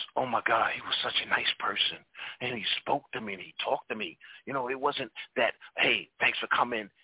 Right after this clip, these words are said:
get out of my face." He sp-, he talked to me. He, he acknowledged me. That's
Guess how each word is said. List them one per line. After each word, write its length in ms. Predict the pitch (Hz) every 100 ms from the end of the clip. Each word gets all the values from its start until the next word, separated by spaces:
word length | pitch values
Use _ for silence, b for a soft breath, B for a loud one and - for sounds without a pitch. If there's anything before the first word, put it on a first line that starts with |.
| b -
get 100 | 117
out 160 | 104
of 60 | 104
my 120 | 95 -
face." 240 | 139 104 - -
He 180 | - - -
sp-, 160 | -
he 180 | - - -
talked 320 | 180 - -
to 80 | -
me. 260 | 170 135 - _ _ _ _ _ -
He, 180 | 175 113 95 - - - -
he 180 | 202 -
acknowledged 1040 | 160 123 123 151 220 254 269 202 - - - _ _ _
me. 460 | 120 131 123 90 64 _ _ _ _ _ _ _ _ _ _ _ _ _ _ _ _ _ _ _ _ _ _ _ _ _ _ -
That's 240 | 123 131